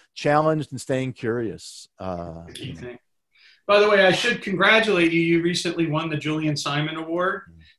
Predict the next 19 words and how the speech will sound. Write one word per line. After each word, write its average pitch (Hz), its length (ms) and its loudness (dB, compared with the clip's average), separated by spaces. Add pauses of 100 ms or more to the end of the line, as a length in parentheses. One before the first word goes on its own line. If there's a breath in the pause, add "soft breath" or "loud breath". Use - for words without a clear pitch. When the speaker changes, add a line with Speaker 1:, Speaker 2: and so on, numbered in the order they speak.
(100)
Speaker 1:
Mm. 143 80 -2
Speaker 2:
um, 139 220 -2
and 143 240 -2
also 151 420 -2
before 147 320 -2
that, 151 220 2
you 147 120 2
also 147 320 -2
won 143 460 -4
some 139 420 -8
other 147 460 0 (300)
Speaker 1:
Yeah. 101 140 -12
Speaker 2:
award 143 600 -6
for 143 440 -2
liberty 147 440 2
and 135 220 -4
advancing 143 520 -4
economic 143 460 -4
education, 147 760 -2